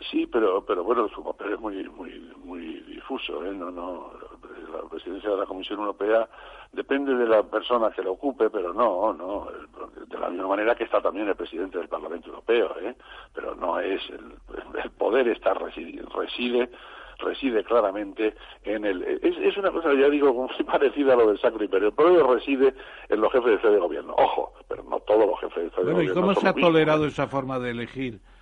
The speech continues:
Speaker 2: al
Speaker 1: ¿Eh?
Speaker 2: actual presidente del Consejo Europeo? ¿Por qué se ha aceptado así?
Speaker 1: Bueno, se ha aceptado porque esto, esto se discutió mucho en la legislatura en que yo estuve como diputado, se discutió mucho. ¿Cuál era el sistema? Yo,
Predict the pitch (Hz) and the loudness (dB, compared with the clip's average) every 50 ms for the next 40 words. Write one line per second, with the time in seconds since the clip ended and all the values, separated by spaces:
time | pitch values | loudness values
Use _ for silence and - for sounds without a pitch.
0 | _ _ - - - 120 117 120 117 117 113 113 120 147 185 185 - 127 120 127 | _ _ -16 -10 -8 -6 -4 -4 -4 -2 0 2 2 2 2 0 -4 -6 -4 -4
1 | - 107 - 123 117 98 - 120 110 113 120 113 - - 113 107 107 104 104 107 | -4 -6 -8 -10 -10 -10 -10 -10 -8 -6 -8 -8 -8 -8 -10 -10 -10 -12 -14 -14
2 | 104 - - 98 95 110 107 98 95 82 113 107 101 85 117 104 107 - 135 - | -16 -16 -16 -16 -14 -12 -12 -12 -12 -12 -12 -14 -14 -14 -16 -16 -14 -14 -14 -12
3 | - 139 127 120 - 127 92 - - 127 107 101 101 98 90 - - 120 123 - | -10 -10 -10 -10 -12 -16 -16 -14 -14 -12 -12 -10 -12 -12 -14 -16 -16 -18 -18 -18
4 | - - _ _ _ _ - _ _ _ - - - - - - - - _ - | -20 -20 _ _ _ _ -20 _ _ _ -20 -20 -20 -20 -20 -20 -20 -18 _ 2
5 | 196 208 196 170 - - - - 160 185 - 196 185 - 160 156 160 165 156 120 | 2 2 2 2 0 0 2 4 4 4 4 2 4 6 6 6 6 6 4 2
6 | 107 98 101 104 - - - - 190 175 160 - - 85 - 87 - - 147 - | 2 4 2 4 4 2 2 2 2 2 0 -2 -4 -4 -6 -4 -4 -4 -2 0
7 | 156 123 104 95 - - 82 - 107 113 117 117 123 123 - - 120 127 127 - | 0 0 0 -2 -8 -10 -8 -4 -2 -2 -2 -2 -6 -8 -2 2 2 2 2 2
8 | - - 92 87 85 82 - - - - 78 - - - - - - 107 120 113 | -2 -8 -8 -6 -4 -4 -4 -4 -6 -8 -10 -10 -8 -8 -8 -6 -2 0 0 0
9 | 104 - - - - - - - 95 90 87 95 95 95 95 - 107 104 101 101 | 0 -2 -10 -10 -10 -10 -8 -6 -6 -6 -6 -6 -10 -10 -10 -10 -8 -4 -2 -2
10 | 107 107 104 85 73 - - - - 76 73 76 - - - - - 143 143 143 | -2 -2 -2 -8 -10 -10 -14 -16 -14 -14 -16 -16 -14 -16 -12 -4 2 4 6 6
11 | 139 131 120 107 98 101 - - - 76 80 78 127 170 185 170 | 6 6 4 2 -2 -8 -6 -4 -4 -4 -4 0 4 4 4 4